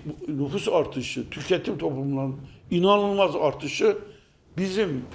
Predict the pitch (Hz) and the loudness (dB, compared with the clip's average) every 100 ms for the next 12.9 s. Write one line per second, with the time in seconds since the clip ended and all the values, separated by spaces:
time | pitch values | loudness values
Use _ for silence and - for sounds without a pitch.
0 | - - - 180 196 202 190 175 180 127 | -20 -20 0 4 6 4 2 4 4 6
1 | 165 147 175 170 175 135 110 117 147 139 | 4 6 0 0 2 0 -2 -6 -2 0
2 | 139 139 131 123 123 117 110 - _ _ | 0 0 -2 -2 -8 -10 -14 -20 _ _
3 | - _ _ _ _ - - 226 226 190 | -20 _ _ _ _ 4 8 8 8 6
4 | 165 147 139 135 131 120 110 107 - _ | 4 2 0 -2 -4 -4 -4 -8 -18 _
5 | _ _ _ _ _ _ _ - 180 220 | _ _ _ _ _ _ _ 4 10 10
6 | 226 208 208 226 190 135 160 170 - 180 | 10 4 4 4 2 4 6 6 4 4
7 | 147 117 127 110 107 101 104 - _ _ | 4 2 -2 -4 -4 -8 -14 -20 _ _
8 | _ - 247 170 165 151 156 170 - 160 | _ 0 2 6 6 6 2 -2 -6 -8
9 | - 202 - 131 135 180 - 165 180 220 | -6 -6 -2 -2 2 0 0 2 2 2
10 | - - _ - 156 151 135 131 131 - | 0 -20 _ 0 4 4 2 0 -2 -4
11 | 110 101 101 - _ _ _ _ 190 208 | -10 -10 -12 -16 _ _ _ _ 0 0
12 | - 165 135 127 127 165 185 156 | 0 0 0 -2 -2 -2 0 0